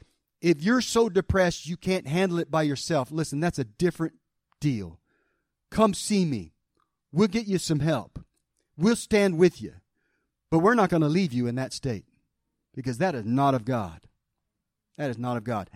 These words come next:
And kind of the whole point of that story is if you allow depression to come into your life, what do we read?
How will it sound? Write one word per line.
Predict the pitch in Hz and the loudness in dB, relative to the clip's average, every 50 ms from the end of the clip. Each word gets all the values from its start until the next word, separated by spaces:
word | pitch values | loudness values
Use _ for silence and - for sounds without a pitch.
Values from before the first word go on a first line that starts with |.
| _ _ - | _ _ -2
And | 233 254 262 233 170 131 117 - _ _ _ _ _ _ _ _ _ _ _ _ _ _ _ _ _ _ _ _ _ _ | 0 2 2 2 0 -2 -4 -8 _ _ _ _ _ _ _ _ _ _ _ _ _ _ _ _ _ _ _ _ _ _
kind | - - 240 269 269 | 2 2 4 4 4
of | 208 | 2
the | 180 165 | 2 2
whole | 156 185 233 269 254 | 6 6 4 4 4
point | - - 196 233 247 220 185 | -2 0 0 0 2 2 0
of | 165 | 0
that | 160 143 - | 0 -2 -4
story | - - 190 208 233 220 165 139 | -4 0 4 6 6 8 6 6
is | 135 131 120 - - | 2 0 -2 -4 -4
if | 160 165 143 123 151 | -4 -4 -4 -2 -2
you | 220 247 240 220 | -2 0 2 2
allow | 190 185 185 175 175 | 2 2 2 0 0
depression | 139 156 151 - - - 131 151 196 247 277 254 - - 208 175 156 | 0 -2 -6 -6 -6 -8 -2 0 2 4 4 2 2 0 -2 -2 -2
to | 143 139 | -2 -6
come | - - 151 151 139 139 | -4 -2 -2 -2 -2 -2
into | 135 135 127 113 131 127 | -4 -6 -6 -6 -8 -6
your | 127 127 120 113 98 - | -4 -4 -4 -4 -4 -6
life, | 110 113 117 113 107 107 123 156 - - - - _ _ _ _ _ _ _ _ _ _ _ | -10 -8 -6 -4 -4 -4 -4 -6 -8 -10 -20 -20 _ _ _ _ _ _ _ _ _ _ _
what | 143 165 196 | 4 6 6
do | 202 | 6
we | 196 214 214 | 6 6 4
read? | 196 190 196 208 233 262 - 214 | 6 6 6 6 6 2 0 -4